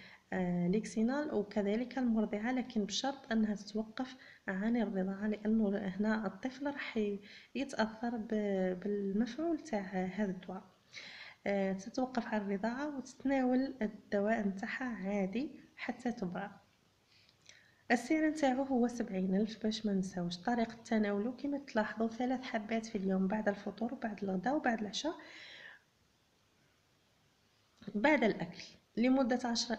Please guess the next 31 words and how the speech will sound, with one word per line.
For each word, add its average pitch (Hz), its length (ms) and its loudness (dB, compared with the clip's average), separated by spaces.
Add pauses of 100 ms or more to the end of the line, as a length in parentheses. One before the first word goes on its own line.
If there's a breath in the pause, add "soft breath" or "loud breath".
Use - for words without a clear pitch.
أيام. 254 280 2
هذيك 240 380 0
يقدر 220 260 -2
الطبيب 220 440 -2
على 208 160 2
حساب 233 300 0
الحالة، 196 460 0
يقدر 190 320 0
يقول 220 240 2
لك 208 140 -4
عشر 202 300 -2
أيام، 247 640 0
يقدر 285 280 -4
يقول 240 280 0
لك. 233 200 -4 (340 loud breath)
هي 269 200 4
عمومًا 240 800 4
المضادات 220 500 2
الحيوية 214 600 0
تكون 226 500 2
يعني 196 260 2
بالوقت 240 600 0 (260 loud breath)
وتكون، 285 600 -2
آه، 196 640 0 (360 loud breath)
معظمها 226 580 4
عشر - 280 2
أيام، 190 460 2
يعني 190 200 -2
عشر 208 320 -8
أيام 240 400 0
باش، 226 300 -2